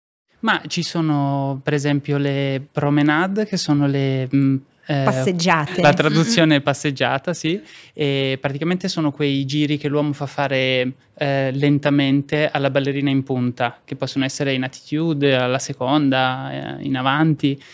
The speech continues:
Speaker 1: Poi ci sono le pirouette, e poi ci sono, che sono i giri praticamente, e poi ci sono le prese, i lift.
Speaker 2: Che sono bellissime perché sono di grande impatto scenico.
Speaker 3: Eh sì.
Speaker 1: Sì.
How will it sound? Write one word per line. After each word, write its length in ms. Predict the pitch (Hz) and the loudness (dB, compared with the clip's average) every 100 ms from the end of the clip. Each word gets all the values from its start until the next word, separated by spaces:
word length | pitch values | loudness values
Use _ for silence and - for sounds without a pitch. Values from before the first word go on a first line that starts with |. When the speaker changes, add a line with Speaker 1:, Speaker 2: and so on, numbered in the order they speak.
| - - | -20 -14
Speaker 1:
Poi 140 | - 165 | 0 0
ci 120 | 151 | 0
sono 420 | - 151 139 135 | 0 2 2 0
le 140 | 131 135 | -2 -2
pirouette, 640 | 147 151 202 - 277 269 - | 2 2 2 -2 -6 -6 -8
e 80 | - | -4
poi 180 | 165 | -2
ci 140 | 156 151 | -2 -4
sono, 300 | - 147 143 | -2 -2 -2
che 120 | 143 | -4
sono 220 | 139 139 | 0 2
i 100 | 139 | 2
giri 400 | 135 143 131 139 | 2 0 2 -2
praticamente, 640 | - 147 - 143 165 233 240 - - _ - | -2 -4 -4 -6 -6 -6 -10 -16 -20 _ 0
e 380 | 165 151 147 147 | 2 4 2 2
poi 160 | 185 | 0
ci 120 | 208 | 0
sono 240 | 220 165 139 | -2 0 0
le 100 | 135 | 0
prese, 380 | 151 131 127 131 | 0 0 0 -6
i 100 | 127 | -6
lift. 380 | 131 - 135 - _ _ _ - | -8 -8 -16 -16 _ _ _ -4
Speaker 2:
Che 120 | 247 | -2
sono 300 | - 180 175 | 0 -2 0
bellissime 600 | 175 180 208 220 214 180 | 0 2 0 0 -2 -2
perché 400 | 175 175 - 185 | -2 -4 -4 -2
sono 240 | 214 185 | 0 0
di 140 | 170 175 | 0 2
grande 580 | 180 180 190 190 175 - | 2 2 2 2 0 0
impatto 520 | 180 175 185 170 - | 0 2 0 0 -6
scenico. 580 | 175 - 180 170 160 - | -6 -2 0 0 -2 -2
Speaker 3:
Eh 40 | |
sì. 180 | - - | -2 -2
Speaker 1:
Sì. 200 | 190 185 | -4 -6